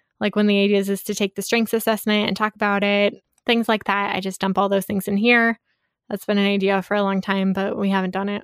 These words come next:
That's most of these ideas, but it makes me feel better that I've dumped them in one place at least. I have a list for recipes too. I don't use this super often. I'm honestly not, I'm not sure if I'm gonna keep this in here or not, but when I find a good recipe,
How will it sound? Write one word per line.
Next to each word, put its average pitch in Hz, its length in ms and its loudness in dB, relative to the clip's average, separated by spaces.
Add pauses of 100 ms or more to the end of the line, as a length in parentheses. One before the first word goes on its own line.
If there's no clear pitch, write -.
(120)
That's 233 300 0
most 202 260 -2
of 196 100 -8
these 196 180 -2
ideas, 226 440 -4
but 214 200 2
it 214 100 4
makes 208 240 0
me 214 80 0
feel 202 200 0
better 190 280 2
that 202 140 2
I've 196 160 4
dumped 196 300 0
them 202 300 0
in 208 200 0
one 196 200 0
place - 300 -6
at - 120 -6
least. - 400 -8 (560)
I 233 80 0
have 320 520 2
a 233 260 2
list 214 340 0
for 247 160 4
recipes 233 640 0
too. 214 400 4
I 262 140 0
don't 330 220 2
use 202 160 0
this 220 180 0
super 233 260 0
often. 226 380 2
I'm 220 160 2
honestly 220 420 0
not, 208 240 0
I'm 240 160 0
not 240 200 4
sure 208 220 4
if 208 140 2
I'm 214 140 2
gonna 208 160 2
keep 208 260 -2
this 202 220 0
in 202 120 0
here 226 300 4
or - 20 4
not, 226 420 2
but 202 160 2
when 208 120 2
I 214 100 2
find 220 220 0
a 214 40 2
good 208 140 -2
recipe, 214 600 0